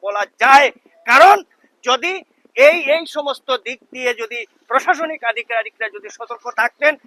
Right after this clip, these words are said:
এবং সদর্থক ভূমিকা পালন করতেন, এবং যে সমস্ত লরি চালকরা এখানে ঘন্টার পর ঘন্টা, দিনের পর দিন গা-, যানবাহন রাস্তার উপরে দাঁড় করিয়ে রেখে তাদের পৈতৃক সম্পত্তি মনে করেন এই তিনশো ছয় নম্বর জাতীয় সড়ককে, এবং যে সমস্ত ব্যবসায়ীরা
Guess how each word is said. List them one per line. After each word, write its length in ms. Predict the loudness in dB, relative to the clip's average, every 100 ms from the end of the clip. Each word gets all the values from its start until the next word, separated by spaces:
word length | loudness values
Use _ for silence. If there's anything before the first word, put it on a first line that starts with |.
| -2
এবং 140 | -2 -2
সদর্থক 580 | -6 0 2 2 0 0 0
ভূমিকা 300 | -8 -6 -6
পালন 280 | -2 -4 -4 -8
করতেন, 360 | -10 -8 -8 -10 _ _ 0
এবং 280 | 0 0
যে 140 | 0 -2
সমস্ত 360 | -2 -6 -6
লরি 280 | -6 -6 -8
চালকরা 400 | -4 -4 -4 -2 -4
এখানে 280 | -4 -8 -10 -14 -16 -2
ঘন্টার 340 | 0 4 2
পর 160 | 2 -4
ঘন্টা, 320 | -6 -6 -6
দিনের 280 | -4 -6 -6
পর 160 | -6 -6
দিন 200 | -4 -6
গা-, 140 | -6 -8 -8 _
যানবাহন 400 | -4 -4 -8 -8
রাস্তার 400 | -6 -6 -4 -6
উপরে 380 | -6 0 4 4 2 _ _
দাঁড় 180 | 0 0
করিয়ে 360 | 0 -6 -4 -4
রেখে 320 | -4 -4 -8 -8 _
তাদের 260 | 0 2 -2 -4 _
পৈতৃক 440 | 4 4 4 0 0
সম্পত্তি 500 | -2 -6 -4 -6 -6
মনে 240 | -8 -6 -4
করেন 240 | -4 -6 -6 -10
এই 240 | -2 -2 -2 _ -12
তিনশো 280 | -8 -4
ছয় 200 | -4 -4
নম্বর 260 | -8 -8 -8 -4
জাতীয় 320 | -6 -4 -10
সড়ককে, 420 | -8 -8 -8 -8 -10 -12 -4
এবং 200 | -2 -2 -2
যে 180 | 0 0
সমস্ত 360 | 0 -4 -4 -6
ব্যবসায়ীরা 840 | 2 2 2 2 2 4 2 0